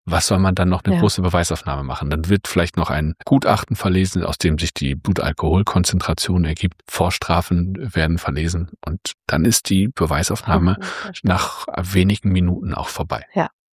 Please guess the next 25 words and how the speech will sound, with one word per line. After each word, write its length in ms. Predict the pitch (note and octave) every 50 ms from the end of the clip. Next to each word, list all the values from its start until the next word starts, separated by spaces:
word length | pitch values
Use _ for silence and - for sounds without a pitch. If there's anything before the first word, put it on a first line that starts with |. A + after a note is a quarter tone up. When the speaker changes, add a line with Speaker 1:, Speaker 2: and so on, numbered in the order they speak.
| _ - -
Speaker 2:
Das, 220 | F3 - - - _ _ _
was 240 | - F#3+ F#3 - -
du 80 | - G#3
jetzt 260 | F#3 F3+ F3 - -
andeutest, 520 | - G3 G3 G3+ G3 F#3+ - G#3 F#3+ -
ist 120 | - G3+ -
so 80 | F#3+
ein 60 | F3+
bisschen, 340 | F3 F#3+ - - G3+ F#3 F#3
man 220 | F3+ E3+ E3+ D#3 -
hat 140 | G3 -
vielleicht, 500 | - - G3 F#3 F3+ F#3 G3 G#3+ - - - -
wenn 120 | G3+ G3+ F#3
man 320 | F#3 F#3 F#3 F3+ F3+ F3+
da 120 | F#3 F3+ F3+
noch 180 | G3+ F#3+ -
keine 260 | - - F#3+ F3+ E3+
Erfahrung 500 | - F3 - - F#3 F3+ F#3 F#3+ F#3 F3
hat, 140 | G3 G3+ F#3+
so 240 | - G#3+ G3+ - G3+
ein 120 | F#3 F#3
Riesenbild 680 | F#3 - G#3 F#3+ - A3+ G3+ F3+ - G#3 G#3+ A3 - -
von 180 | - G3+ F#3
einer 280 | - - F#3+ G3 F3+ F3+
sch-, 120 | - -